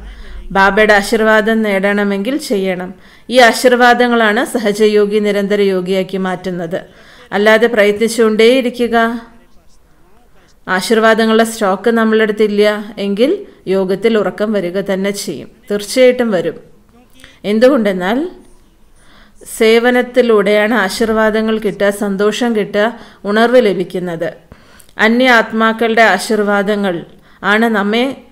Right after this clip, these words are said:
ജാഗരൂകരാക്കുന്നത്. നിങ്ങൾ കണ്ടിട്ടുണ്ടാകും, വളരെ നല്ല കർമ്മം ചെയ്ത് ശരീരം ഉപേക്ഷിച്ച് പോകുന്ന ഒരാത്മാവ്, ഒരുപാട് സുഖം നൽകി പോയൊരാത്മാവ്.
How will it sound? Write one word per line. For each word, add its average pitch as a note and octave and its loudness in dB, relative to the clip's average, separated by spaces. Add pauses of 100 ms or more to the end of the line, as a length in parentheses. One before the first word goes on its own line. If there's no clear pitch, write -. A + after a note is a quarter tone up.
(300)
ജാഗരൂകരാക്കുന്നത്. G3 0 (540)
നിങ്ങൾ G#3 0
കണ്ടിട്ടുണ്ടാകും, G#3+ -2 (480)
വളരെ B3 4
നല്ല A#3 4
കർമ്മം G#3+ 0
ചെയ്ത് G#3 0
ശരീരം G#3+ 2
ഉപേക്ഷിച്ച് G3+ -2
പോകുന്ന G3 -2
ഒരാത്മാവ്, F#3 -2 (360)
ഒരുപാട് A#3+ 2
സുഖം A#3+ -2
നൽകി G#3+ -2
പോയൊരാത്മാവ്. F3+ -4